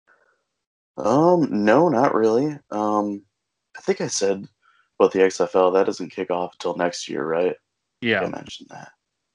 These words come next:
Speaker 1: Okay. Yeah,
Speaker 2: Yeah,
Speaker 1: so it'll
Speaker 2: and
Speaker 1: be
Speaker 2: then
Speaker 1: interesting to see what Pep can do.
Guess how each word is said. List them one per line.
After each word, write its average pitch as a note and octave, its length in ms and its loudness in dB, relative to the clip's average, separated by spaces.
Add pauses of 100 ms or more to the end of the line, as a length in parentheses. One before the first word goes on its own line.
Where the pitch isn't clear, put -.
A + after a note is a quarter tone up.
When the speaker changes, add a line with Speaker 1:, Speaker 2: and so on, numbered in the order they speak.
(120)
Speaker 1:
Okay. - 220 -16 (1600)
Yeah, D#2 120 -4
Speaker 2:
Yeah, E2+ 40 -4
Speaker 1:
so A2+ 80 0
it'll A#2+ 140 6
Speaker 2:
and C3+ 60 2
Speaker 1:
be C#3+ 40 2
Speaker 2:
then B2 120 4
Speaker 1:
interesting F#2+ 280 -2
to F#2 60 0
see - 180 -2
what E2 160 4
Pep - 180 -2
can - 140 -10
do. D#2+ 220 -2